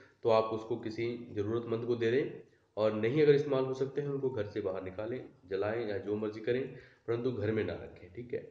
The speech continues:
तो कोई भी पुरानी वस्तु जो है, जो यूज़ नहीं होती है, वह घर में रखना हमारे लिए हानिकारक है।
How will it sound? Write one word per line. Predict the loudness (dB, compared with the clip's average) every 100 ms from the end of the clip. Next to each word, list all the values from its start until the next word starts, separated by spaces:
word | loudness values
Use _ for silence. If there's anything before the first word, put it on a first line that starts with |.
| -20 _ _ _ -6
तो |
कोई | 0 4 6 6
भी | 4
पुरानी | 2 4 4 4
वस्तु | 2 2 0 -2
जो | 0
है, | 0
जो | 0 0
यूज़ | 0 -2 -4 -2
नहीं | 0 2 2
होती | -2 -6
है, | -12 -14 -20 -20 -20 -2
वह | 2 2
घर | 2 0
में | 2 0
रखना | 0 -2 -4 -4 -6
हमारे | -6 -2 -2 -2
लिए | -4 -6
हानिकारक | -6 -6 -4 -2 -2
है। | -2